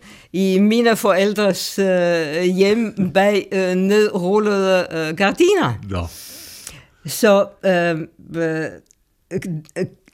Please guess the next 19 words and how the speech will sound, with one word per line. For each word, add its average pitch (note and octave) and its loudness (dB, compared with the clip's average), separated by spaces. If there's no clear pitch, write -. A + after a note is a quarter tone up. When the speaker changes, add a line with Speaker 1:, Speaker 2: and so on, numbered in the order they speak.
Speaker 1:
man G3 4
kan G3 0
sige, A3+ -2
det F#3+ 2
kirkelige, G#3+ 0
øh, E3 -2
liv A3+ 0
også G#3+ 0
i G3 -2
denne G#3 2
forstand F3 -4
sakramentalt, D#3+ -2
øh, D#3+ -4
liv D#3+ -2
fors-, - -8
fors-, - -8
forsvandt, E3+ -2
øh, D3+ -4
ikke. A#3 0